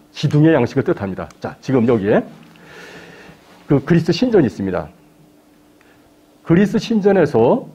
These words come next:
오더라는 말을 사용하게 되는데 이 오더라는 것은 기둥 위에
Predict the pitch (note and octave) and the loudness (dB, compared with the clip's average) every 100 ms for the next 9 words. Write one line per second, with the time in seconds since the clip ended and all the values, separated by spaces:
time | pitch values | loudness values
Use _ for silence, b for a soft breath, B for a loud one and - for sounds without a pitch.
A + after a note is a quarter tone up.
0 | - C3+ D3+ D#3+ E3+ E3+ D#3+ D3+ D3+ D3 | -4 2 4 4 4 4 4 4 4 2
1 | C#3 C#3 - C#3+ B2 A#2 A2+ B2 D3+ E3+ | 2 0 0 0 2 2 0 0 -2 -2
2 | B2+ C3+ C3+ A#2+ G#2 F#2+ F#2 G3 F#2+ D#2 | -2 0 0 0 -2 -4 -4 -2 -2 -6
3 | - _ _ b b b b b _ D3 | -18 _ _ b b b b b _ -4
4 | D#3+ G3 G#3+ A3+ A#3+ A#3+ - C#3 E3 D#3+ | -2 0 2 4 2 0 -4 -2 2 2
5 | A2 A#2+ C3+ F#2 | 4 2 2 -2